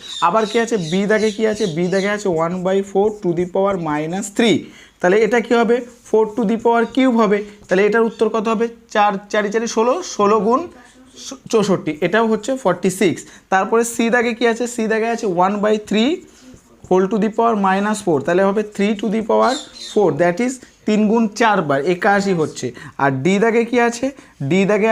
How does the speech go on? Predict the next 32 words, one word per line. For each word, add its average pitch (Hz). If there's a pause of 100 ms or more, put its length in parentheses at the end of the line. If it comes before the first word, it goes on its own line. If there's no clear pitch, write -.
আছে 254
হচ্ছে 240 (560)
one 185 (100)
by 226 (200)
six, 247 (160)
তার 202
whole 185
to 214
the 214
power 226 (100)
minus 185
two, 170
মানে 185
হচ্ছে 202 (100)
ছয় 190 (100)
square, 127 (300)
that 151
is 196 (120)
ছত্রিশ। 113 (260)
তা 185 (280)
এ-, 180 (100)
এই 226
যে 302
সংখ্যাগুলো 208
পেলাম, 170
এর 196
মধ্যে 214
সবচেয়ে 240
বড় 214
কোনটা? 123 (480)
লার্জেস্ট, 190 (1400)
একাশি, 165